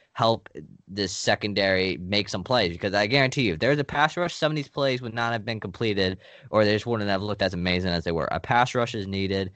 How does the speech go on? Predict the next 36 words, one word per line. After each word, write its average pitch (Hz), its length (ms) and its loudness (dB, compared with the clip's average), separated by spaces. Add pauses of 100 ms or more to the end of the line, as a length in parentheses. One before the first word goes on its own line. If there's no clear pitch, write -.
(220)
and 92 460 0
they 101 100 4
need 104 160 2
to 107 80 -2
get 101 140 -2
it 92 80 -4
developed 92 400 2
right 90 260 2
now 90 240 0
against 85 300 -4
Buffalo, 85 420 2
make 87 220 -4
Josh 87 320 2
Allen 87 320 4
uncomfortable, 85 680 -2
and 82 60 -4
make 104 220 0
him 131 60 0
make 123 160 -2
some 120 160 -10 (100)
stupid 131 380 -6
decisions, 160 440 -4
because 90 220 -6
the 87 100 -4
Jets 98 220 2
were 113 80 2
able 104 160 2
to 104 60 -2
do 107 180 0
that, 143 240 6 (340)
and 95 100 -2
they 117 100 4
almost 202 180 2
won 226 140 6
the 233 40 -4
game. 208 440 -4